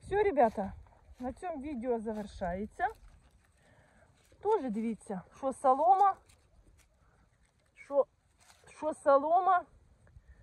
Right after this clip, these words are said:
що ця веточка. Бачите, яка тоненька. Ну, вона все одно ще й показала свою ягодку.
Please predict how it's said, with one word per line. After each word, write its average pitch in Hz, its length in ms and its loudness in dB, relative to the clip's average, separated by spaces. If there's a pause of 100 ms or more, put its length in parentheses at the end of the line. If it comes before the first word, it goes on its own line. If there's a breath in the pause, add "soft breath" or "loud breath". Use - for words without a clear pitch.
(120)
що 285 200 -8
ця 262 260 4
веточка. 269 760 0 (920)
Бачите, 285 340 -2
яка 214 260 -2
тоненька. 202 580 -4 (520 soft breath)
Ну, 311 80 -6
вона 392 180 0
все 381 220 -2
одно 370 200 0
ще 349 140 -8
й 302 80 -8
показала 285 640 4
свою 247 380 -2
ягодку. 208 640 0